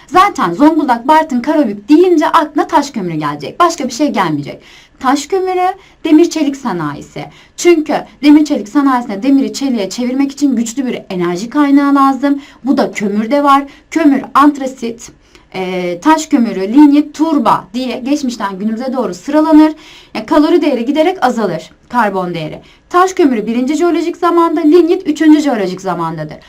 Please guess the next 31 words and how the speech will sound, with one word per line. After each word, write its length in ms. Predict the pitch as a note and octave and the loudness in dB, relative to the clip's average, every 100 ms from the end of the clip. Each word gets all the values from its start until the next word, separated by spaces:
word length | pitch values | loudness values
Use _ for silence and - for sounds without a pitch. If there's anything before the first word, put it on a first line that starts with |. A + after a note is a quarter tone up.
| _ | _
Ülkemizde 580 | D#4+ F4 F4 E4+ D#4+ A#3 | 4 6 4 0 0 -2
üçüncü 360 | - D#4+ D#4 D4+ | -4 0 0 2
jeolojik 360 | E4 D#4+ D4 | -4 -4 -6
zamanda 420 | D4+ D#4 D#4 D4 D4+ | 0 4 6 4 2
oluştuğu 280 | D4 - | 0 -2
için 320 | D4 D#4+ D4+ - - | -4 -2 -6 -6 4
bizde 260 | F4 D4+ | 4 6
yaygın 400 | C4 C#4+ D4 D#4 | 2 2 2 2
olarak 400 | D#4+ C#4 E4 F4 | 2 2 0 0
linyit 460 | A#3+ C4 C4 C4 - | -2 -2 -2 -4 -4
var. 180 | E3+ - - _ | -6 -6 -16 _
Sadece 600 | - B3+ D4+ B3+ G3+ F3 | 2 4 4 2 -2 0
bir 200 | C#4+ D#4+ | 2 4
bölgede 500 | E4+ D#4+ D#4+ E4 E4 | 2 2 -2 -2 -2
taş 260 | E4+ D#4 | -2 -2
kömürü 320 | - D4+ D4+ D#4 | 2 4 6 4
var. 180 | D#4 D#4 - _ _ | 2 0 -14 _ _
O 160 | E4 D4+ | 0 4
da 240 | C4+ C4+ - _ _ | 2 2 -6 _ _
Zonguldak, 800 | G#3+ C#4 D4 C#4+ D#4+ B3 B3 B3+ - _ | 0 4 6 4 0 2 2 0 -4 _
Karabük 540 | C4+ B3+ C4+ B3 - | -4 -2 -4 -6 -10
çevresinde. 760 | - A3+ G3 F#3 F#3+ F3 D#3 - - - | -6 -4 -4 -8 -8 -8 -8 -10 -16 -2
Dolayısıyla 800 | C#4+ D#4+ E4 - F4 D4 A3 G#3+ | 0 2 0 0 0 0 -2 0
buradaki, 1300 | D4+ G4+ F4 A3 G3+ - _ _ _ - C4 A#3+ A#3 - _ _ _ _ _ - | 4 4 4 0 -2 -6 _ _ _ -10 -6 -6 -8 -18 _ _ _ _ _ -12
e, 80 | G3+ | -10
taş 280 | - D4+ E4 | 0 0 2
kömürünü 400 | F4 C4+ C#4+ C#4+ | 2 4 4 2
dışarıdan 460 | - D4 C4+ D4+ C#4+ | 2 0 2 4 6
almıyoruz. 500 | G#3+ E3 D#3 E3+ A3 | 4 0 -6 -6 -6
Bizde 320 | A#3+ A3 A3+ | -4 0 0
var. 200 | D#3 | -2